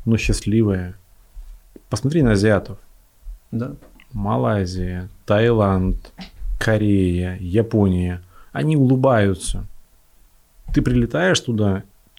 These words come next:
Speaker 1: ты переключаешься. Бали — нищая страна, но они все в кипкалме и с дружбой с собой.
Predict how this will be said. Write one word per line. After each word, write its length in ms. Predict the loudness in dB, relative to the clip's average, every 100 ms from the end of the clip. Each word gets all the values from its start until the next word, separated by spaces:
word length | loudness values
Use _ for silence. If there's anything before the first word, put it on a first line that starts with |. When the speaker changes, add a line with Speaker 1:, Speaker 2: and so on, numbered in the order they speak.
| _ _ _ -4
Speaker 1:
ты 280 | 0 0 -2 -4 0
переключаешься. 1040 | 2 2 0 -2 2 2 4 0 -2 -8 -8
Бали — 540 | -2 0 2 2 2
нищая 600 | 2 0 0 -2 0 0
страна, 580 | 0 -2 0 2 0 -2 -12 _ -20 _ -6
но 100 | -4
они 200 | -2 -4
все 360 | -6 -2 0
в 120 | 0 -4 -6
кипкалме 800 | -6 -2 0 2 4 4 4 0
и 300 | -2 0 0
с 100 | 0
дружбой 400 | -2 -2 0 0
с 60 |
собой. 480 | 0 0 2 0 -2